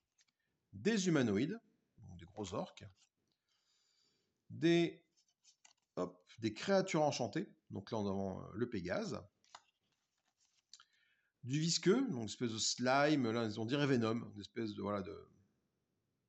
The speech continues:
de slime, euh, pas très joli. Et est-ce que j'ai pas mon, ah, j'ai mon flash qui marche. C'est peut-être ça aussi. Ah, c'est mieux, j'avais mon flash qui marchait. Voilà. Et,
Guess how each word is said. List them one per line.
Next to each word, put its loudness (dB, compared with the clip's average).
de -10
slime, -4
euh, -12
pas -2
très -8
joli. -4
Et -2
est-ce -4
que 0
j'ai 0
pas 4
mon, 2
ah, -2
j'ai 0
mon -2
flash -2
qui -2
marche. 2
C'est -8
peut-être -10
ça 2
aussi. 8
Ah, 12
c'est 2
mieux, 6
j'avais 6
mon 6
flash 4
qui -2
marchait. 0
Voilà. 4
Et, 6